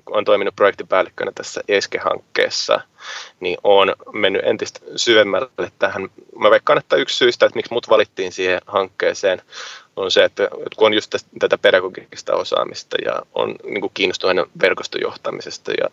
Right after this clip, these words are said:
ihmisiin tutustumisesta, niin ehkä niinku tollaiset syyt oli siellä taustalla, että minkä takia sitten mut, mut valittiin. Niin mun tehtävä on oikeastaan ollut tässä tuoda loistavia tyyppejä yhteen ja kysyä loistavilta tyypeiltä, että mitä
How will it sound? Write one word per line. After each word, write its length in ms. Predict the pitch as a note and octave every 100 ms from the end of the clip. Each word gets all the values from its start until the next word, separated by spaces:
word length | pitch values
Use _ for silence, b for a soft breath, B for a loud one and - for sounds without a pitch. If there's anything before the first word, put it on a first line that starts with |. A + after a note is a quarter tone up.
| -
ihmisiin 400 | G2 F#2+ F2 E2
tutustumisesta, 840 | - D#2+ - - - - - -
niin 180 | - - _ B B B B
ehkä 180 | - -
niinku 160 | B2 -
tollaiset 340 | B2+ A#2+ G2+
syyt 300 | - G#2+ F#2+
oli 120 | F#2 F#2
siellä 220 | G2 F#2
taustalla, 540 | G2+ F#2+ - - G1+ -
että 140 | -
minkä 220 | F#2+ F2+
takia 320 | - - -
sitten 280 | - - -
mut, 240 | G2 F#2 -
mut 220 | A2 A2 -
valittiin. 520 | G2+ F#2+ - - G2
Niin 180 | G2 F#2
mun 160 | A2+ A2+
tehtävä 320 | G2+ - A#2+
on 60 | A#2+
oikeastaan 360 | A#2 A2 A#2
ollut 160 | A2 G#2
tässä 340 | G#2+ - G#2+ - _ B B B -
tuoda 260 | B2 A2+
loistavia 400 | A#2+ A2+ - G2 F#2
tyyppejä 380 | G2 - F#2+ F#2+
yhteen 360 | G2 - F2+
ja 40 | F2+
kysyä 340 | G#2+ G2+ F#2 - -
loistavilta 520 | G#2 F#2+ F2+ F#2 F2+ F2 _
tyypeiltä, 420 | F2+ - F2 -
että 200 | F2+ -
mitä 400 | F#2+ G#2 A2 F#2+